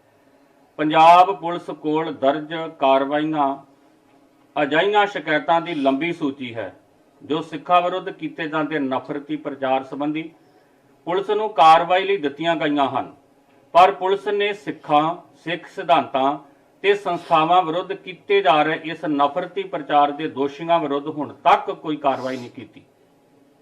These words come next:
ਅਜਿਹੇ ਸ਼ਰਾਰਤੀ ਅਨਸਰਾਂ ਵੱਲੋਂ ਸ਼੍ਰੋਮਣੀ ਗੁਰਦੁਆਰਾ ਪ੍ਰਬੰਧਕ ਕਮੇਟੀ ਦੇ ਪੈਰੋਡੀ ਜਾਅਲੀ ਸੋਸ਼ਲ ਮੀਡੀਆ ਖਾਤੇ ਬਣਾ ਕੇ ਸਿੱਖਾਂ ਖਿਲਾਫ ਸਮਾਜ ਅੰਦਰ ਨ-, ਨਫ਼ਰਤ ਸ਼ਰੇਆਮ ਫੈਲਾਈ ਜਾ ਰਹੀ ਆ, ਪਰੰਤੂ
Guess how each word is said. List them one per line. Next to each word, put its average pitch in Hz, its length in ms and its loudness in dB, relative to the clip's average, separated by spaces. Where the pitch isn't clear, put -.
ਅਜਿਹੇ 175 440 6
ਸ਼ਰਾਰਤੀ 196 600 2
ਅਨਸਰਾਂ 185 340 -2
ਵੱਲੋਂ 180 260 -2
ਸ਼੍ਰੋਮਣੀ 175 420 -8
ਗੁਰਦੁਆਰਾ 160 540 -2
ਪ੍ਰਬੰਧਕ 160 480 -8
ਕਮੇਟੀ 151 400 -6
ਦੇ 135 200 -2
ਪੈਰੋਡੀ 147 500 -2
ਜਾਅਲੀ 170 400 0
ਸੋਸ਼ਲ 160 360 -12
ਮੀਡੀਆ 151 360 -6
ਖਾਤੇ 147 440 -4
ਬਣਾ 180 280 2
ਕੇ 117 220 -10
ਸਿੱਖਾਂ 208 360 2
ਖਿਲਾਫ 165 520 4
ਸਮਾਜ 165 440 6
ਅੰਦਰ 185 280 -2
ਨ-, 143 180 -2
ਨਫ਼ਰਤ 196 520 2
ਸ਼ਰੇਆਮ 202 580 4
ਫੈਲਾਈ 139 280 2
ਜਾ 139 180 4
ਰਹੀ 160 200 -2
ਆ, 170 120 4
ਪਰੰਤੂ 170 560 -6